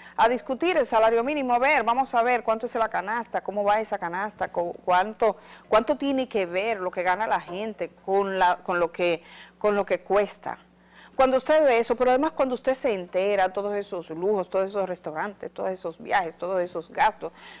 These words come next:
todo esto, es como, es como una opulencia. Y yo entiendo que una opulencia de esa na-,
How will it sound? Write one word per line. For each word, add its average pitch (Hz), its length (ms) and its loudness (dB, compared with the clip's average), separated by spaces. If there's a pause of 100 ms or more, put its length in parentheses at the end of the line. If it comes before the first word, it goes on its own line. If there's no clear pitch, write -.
(100)
todo 214 180 0 (120)
esto, 196 420 2 (300)
es 220 120 0
como, 285 520 2
es 220 120 -4
como 294 220 0
una 285 220 6
opulencia. 180 880 -2
Y 247 160 -2
yo 269 120 0
entiendo 247 480 0
que 220 120 2
una 294 240 4
opulencia 226 480 2
de 208 60 2
esa 240 160 -4
na-, 233 180 -4